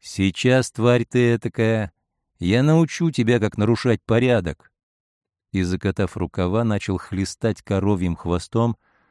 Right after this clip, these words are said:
Вскоре теплая красная кровь, все это сопровождалось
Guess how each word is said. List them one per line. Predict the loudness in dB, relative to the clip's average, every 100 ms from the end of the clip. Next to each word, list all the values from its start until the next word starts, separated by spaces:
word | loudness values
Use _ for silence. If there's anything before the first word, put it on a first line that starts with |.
| _ _
Вскоре | -18 -4 -2 0 -2
теплая | -4 -4 -2 -2 -2
красная | -2 -2 -4 -2 -2
кровь, | -2 -2 0 -2 -6 -16 _ _
все | -12 -4 -4
это | -4
сопровождалось | -8 -4 -2 -2 -2 -2 -4 -6